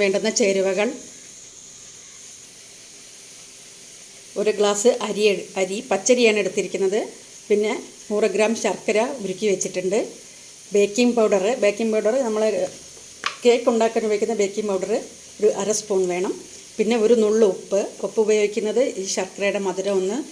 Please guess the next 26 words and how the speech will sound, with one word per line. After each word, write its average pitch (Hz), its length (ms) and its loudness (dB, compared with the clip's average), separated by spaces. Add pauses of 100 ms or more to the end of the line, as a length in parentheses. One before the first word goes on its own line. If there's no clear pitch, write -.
(120)
ബാലൻസ് 190 380 -2
ചെയ്യാനാണ്. 190 400 0 (460)
ഒരു 208 120 6 (120)
പഴം, 196 240 0 (120)
നേന്ത്രപ്പഴമാണ്. 196 720 0 (1040)
പിന്നെ 208 180 4 (180)
മൂന്ന് 226 240 4 (120)
ഏലക്കായ 214 420 4 (100)
വേണം. 190 240 4 (400)
ഒരു 208 140 4
സ്പൂൺ 214 220 -2 (100)
നെയ്യ് 202 380 2
വേണം. 180 240 2 (600)
പിന്നെ 220 220 2 (320)
ഈ 226 40 4 (100)
കേക്ക് 208 240 2 (220)
ടിന്നിലാണ് 220 400 4 (100)
ഞാൻ 202 180 2
ഉണ്ടാക്കുന്നത്. 185 560 2 (460)
അപ്പോൾ 202 180 0
അതിൽ, 202 140 2 (300)
ഏഹ്, 196 380 4 (360)
കുറച്ച് 208 380 2 (360)
വെണ്ണ 220 340 2 (120)
ഇട്ടിട്ട് 214 360 0 (540)
ഒന്ന് 233 240 4